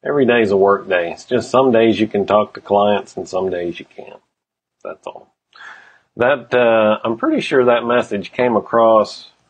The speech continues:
uh, hang on. See, now I've gotta answer that. Okay. Pretty sure that message came across, uh, Facebook somewhere, one of the entrepreneur groups that I'm in. But, um,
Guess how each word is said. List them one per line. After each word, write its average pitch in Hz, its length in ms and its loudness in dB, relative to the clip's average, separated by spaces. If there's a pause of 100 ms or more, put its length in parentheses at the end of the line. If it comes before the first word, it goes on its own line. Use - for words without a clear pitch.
(800)
uh, 101 440 0
hang 95 300 -6
on. 85 380 -6
See, 92 220 -10
now 98 240 -4
I've 87 120 -10
gotta 85 340 -8
answer 85 320 -12
that. 80 240 -4
Okay. - 280 -2 (220)
Pretty 220 160 2
sure 196 200 0
that 165 180 0
message 147 400 0
came 143 220 2
across, 127 760 0
uh, 110 540 0
Facebook 127 520 0
somewhere, 104 420 0
one 101 160 0
of 101 80 0
the 92 40 0
entrepreneur 95 560 -4
groups 92 380 -4
that 90 100 -6
I'm 90 240 -4
in. 92 260 -4 (720)
But, 98 320 -2
um, 95 440 2